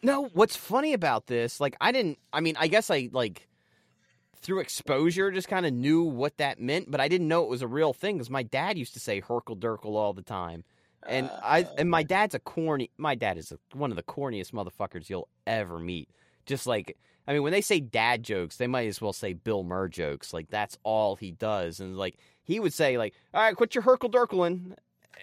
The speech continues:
Speaker 1: And I thought he was just being, like, Ned Flanders, but it's an actual fucking thing. I was actually amazed to read this fact that the word, that the phrase herkle durkle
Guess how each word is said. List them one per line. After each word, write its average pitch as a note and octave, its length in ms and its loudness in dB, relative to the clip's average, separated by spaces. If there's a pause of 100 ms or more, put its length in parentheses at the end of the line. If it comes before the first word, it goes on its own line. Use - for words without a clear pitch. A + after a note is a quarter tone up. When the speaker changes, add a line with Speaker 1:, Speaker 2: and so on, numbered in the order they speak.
(160)
Speaker 1:
And D3 140 -2
I E3 100 6
thought F#3+ 200 6
he D#3+ 40 4
was C#3+ 120 -2
just C#3+ 120 -10
being, D3 220 0
like, C3 140 0
Ned C3+ 260 0
Flanders, D3 760 -2
but A2+ 220 0
it's A#2 180 -8
an C3 160 -10 (100)
actual C3 600 -4
fucking B2+ 340 -4
thing. E3 240 -2 (220)
I C3 100 6
was C#3+ 160 4
actually C3+ 380 2
amazed A2+ 680 0 (280)
to C3 100 -6
read A#2+ 220 -2
this G#2+ 220 -6
fact G#2 340 0
that F#2+ 200 -8
the F#2+ 120 -4
word, F#2+ 380 -4
that G#2 100 -4
the G2 120 -8
phrase A2 380 -4
herkle B2 460 -2 (100)
durkle F#2+ 460 -4